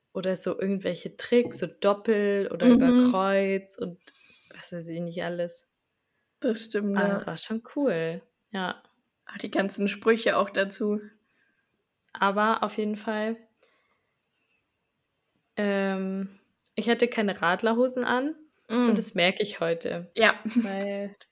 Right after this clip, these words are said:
Speaker 1: das ist auch was, was man als Kind nicht hatte.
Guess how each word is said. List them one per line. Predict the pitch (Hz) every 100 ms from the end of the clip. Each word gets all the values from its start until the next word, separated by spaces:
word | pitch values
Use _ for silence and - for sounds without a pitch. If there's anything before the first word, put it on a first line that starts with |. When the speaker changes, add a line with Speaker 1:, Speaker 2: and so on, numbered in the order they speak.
| _ _ _ _ _ _ -
Speaker 1:
das | 226 -
ist | 202 -
auch | 202 233
was, | 285 285
was | 269 247
man | 202
als | - 214 - - _ _ _
Kind | - 233 233 233
nicht | 220 247 -
hatte. | 277 269 - 294 311